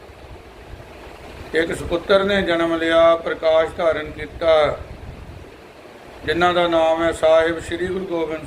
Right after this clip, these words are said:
ਸਿੰਘ ਮਹਾਰਾਜ। ਸੋਲਾਂ ਸੌ ਚੌਂਹਠ ਈਸਵੀ ਨੂੰ ਜਦੋਂ ਅੱਠਵੇਂ ਪਾਤਸ਼ਾਹ ਸਾਹਿਬ ਸ੍ਰੀ ਗੁਰੂ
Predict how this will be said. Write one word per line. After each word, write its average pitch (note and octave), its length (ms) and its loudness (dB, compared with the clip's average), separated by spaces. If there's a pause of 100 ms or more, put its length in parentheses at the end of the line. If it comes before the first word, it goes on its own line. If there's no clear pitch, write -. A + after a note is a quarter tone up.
ਸਿੰਘ D3+ 180 -14
ਮਹਾਰਾਜ। D3 500 -4 (3000)
ਸੋਲਾਂ F#3 340 4
ਸੌ F#3+ 140 0
ਚੌਂਹਠ G3+ 400 2
ਈਸਵੀ F#3 320 -2
ਨੂੰ F#3 160 -4
ਜਦੋਂ F3+ 440 -2 (1200)
ਅੱਠਵੇਂ F#3+ 320 2
ਪਾਤਸ਼ਾਹ F3+ 460 0
ਸਾਹਿਬ F3+ 340 2
ਸ੍ਰੀ F3+ 340 0
ਗੁਰੂ F#3+ 460 0